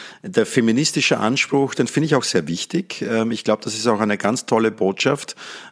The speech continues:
ähm, der nicht abgeschmackt daherkommt, sondern sehr erfrischend und sehr authentisch und sehr echt und, und das gefällt mir wahnsinnig gut. Es ist natürlich auch sehr clever,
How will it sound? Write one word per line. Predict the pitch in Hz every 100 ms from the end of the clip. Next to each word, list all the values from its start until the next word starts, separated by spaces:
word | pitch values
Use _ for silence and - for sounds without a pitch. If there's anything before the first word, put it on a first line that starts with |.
| -
ähm, | 110 101
der | 110 110
nicht | 139 - 131
abgeschmackt | 123 - 151 123 113 - 135
daherkommt, | 113 104 - 131 127
sondern | 135 123
sehr | 117 123
erfrischend | 113 - 123 156 - 131 127
und | 117
sehr | 120
authentisch | 107 - 98 131 - 135 123 - - -
und | 117
sehr | - 131 120
echt | 131 175 - - -
und, | 127 120
und | 131 117 117
das | -
gefällt | - - 123 131
mir | 113
wahnsinnig | 92 90 131 127 -
gut. | 143 - - - -
Es | 113
ist | 117
natürlich | - 110 104
auch | 98
sehr | - 95
clever, | - - 92 131 151